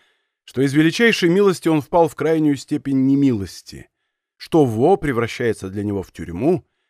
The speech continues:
что, испытав фимиам Ассура, он попадет на виселицу Амана —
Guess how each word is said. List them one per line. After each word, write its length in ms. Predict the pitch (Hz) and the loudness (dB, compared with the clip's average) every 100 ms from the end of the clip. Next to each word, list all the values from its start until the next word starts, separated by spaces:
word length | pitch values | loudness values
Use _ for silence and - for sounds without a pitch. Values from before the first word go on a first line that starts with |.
| _ _ | _ _
что, 280 | - - 160 | -8 0 0
испытав 580 | 165 165 - - 226 202 | 2 -4 -2 2 4 2
фимиам 560 | - 175 160 165 170 139 | 0 -2 2 4 2 2
Ассура, 600 | 139 - - 196 208 202 | -4 -4 -8 -4 0 0
он 220 | - 156 | 0 -4
попадет 420 | 151 147 147 170 | -4 -2 -2 -2
на 120 | 160 151 | -2 -2
виселицу 580 | 165 156 147 - 160 | -2 -6 -8 -6 -4
Амана — 600 | 143 139 139 127 107 90 | -2 0 2 2 0 -4